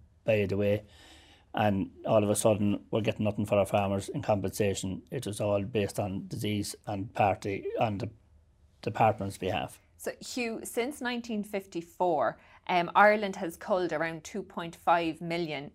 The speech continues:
Speaker 2: B T B reactor animals, um, uh, to eradicate T B in the state. Uh, now that has led to a cost of about five point five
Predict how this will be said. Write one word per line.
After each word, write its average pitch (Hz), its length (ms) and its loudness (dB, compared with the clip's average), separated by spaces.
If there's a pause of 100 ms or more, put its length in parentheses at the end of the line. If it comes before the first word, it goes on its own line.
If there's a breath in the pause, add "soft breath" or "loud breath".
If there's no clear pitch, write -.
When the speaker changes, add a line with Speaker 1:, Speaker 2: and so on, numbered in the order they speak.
(400 soft breath)
Speaker 2:
B 196 180 -2
T 185 260 -4
B 165 420 -2
reactor 165 560 2
animals, 151 560 -2 (300 soft breath)
um, 156 540 2 (1500)
uh, 165 100 0
to - 180 -2
eradicate 170 760 6 (160)
T 185 220 0
B 156 220 -2
in 123 100 -8
the 143 60 -14
state. - 520 -6 (380 soft breath)
Uh, 143 160 4
now 170 160 -2
that 196 220 6
has 214 160 -2
led 180 180 6
to - 120 -8
a 170 40 -2
cost 165 380 0
of 160 120 -4
about 165 300 0
five 185 280 2
point 165 240 -8
five 160 380 2